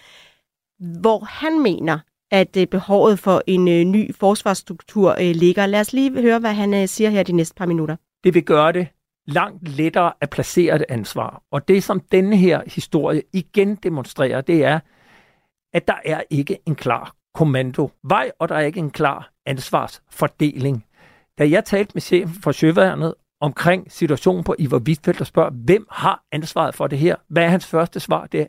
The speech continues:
Speaker 2: "Jamen, det er et delt ansvar. Vi har ansvaret for det operative, at skyde missilerne og kanonerne af, og få det til at fungere operativt, men det er Forsvarsministeriets Materiel- og Indkøbsstyrelse, der har ansvaret for, at radaren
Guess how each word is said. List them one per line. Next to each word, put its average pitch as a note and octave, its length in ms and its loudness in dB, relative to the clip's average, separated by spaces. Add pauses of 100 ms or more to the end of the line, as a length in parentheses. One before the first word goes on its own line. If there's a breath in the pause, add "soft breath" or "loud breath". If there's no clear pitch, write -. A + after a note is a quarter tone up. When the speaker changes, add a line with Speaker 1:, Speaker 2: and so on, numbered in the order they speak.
(140)
Speaker 2:
"Jamen, D3 260 0
det D#3+ 60 4
er D3 60 6
et C#3+ 60 -2 (180)
delt - 360 0
ansvar. A#2 500 -4 (300 soft breath)
Vi F#3+ 140 4
har G#3+ 320 2
ansvaret C#3+ 500 -2
for C#3 120 -2
det C3 120 -6
operative, E3 680 0 (380 loud breath)
at D3+ 100 2
skyde C#3 480 6 (100)
missilerne G3 680 0
og - 160 -4
kanonerne D#3+ 600 2 (280)
af, G#3+ 280 2 (440 soft breath)
og D#3 100 0
få D#3+ 120 0
det C3+ 140 -2
til G3 120 2
at F#3 100 0
fungere F3+ 300 2
operativt, G3 560 0 (260 soft breath)
men D3 140 2
det C#3 120 0
er B2+ 120 -2
Forsvarsministeriets D#3 1000 0
Materiel- C#3 380 2
og C#3+ 80 0
Indkøbsstyrelse, D3 600 -2
der - 120 -2
har E3 300 -2
ansvaret D3+ 500 -4
for, - 260 0
at C3+ 200 -6
radaren D3 540 0